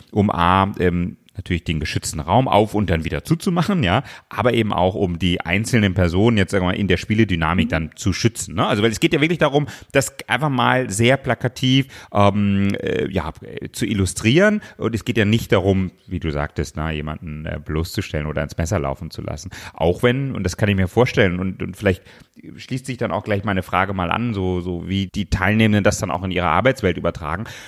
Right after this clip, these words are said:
Speaker 1: auch wenn die Teilnehmenden vielleicht sowas doch schon häufiger aus, ich sag jetzt mal, Meetings oder,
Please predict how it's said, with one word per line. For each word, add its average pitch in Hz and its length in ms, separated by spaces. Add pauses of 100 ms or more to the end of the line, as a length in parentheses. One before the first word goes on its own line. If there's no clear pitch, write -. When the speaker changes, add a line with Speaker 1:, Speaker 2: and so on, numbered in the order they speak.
(120)
Speaker 1:
auch - 180
wenn 101 120
die 104 80
Teilnehmenden 107 460
vielleicht 95 260
sowas 101 420
doch - 220
schon 131 320
häufiger 135 760 (120)
aus, 131 400
ich 120 120
sag 123 140
jetzt 131 160
mal, 127 140
Meetings 123 640
oder, 107 560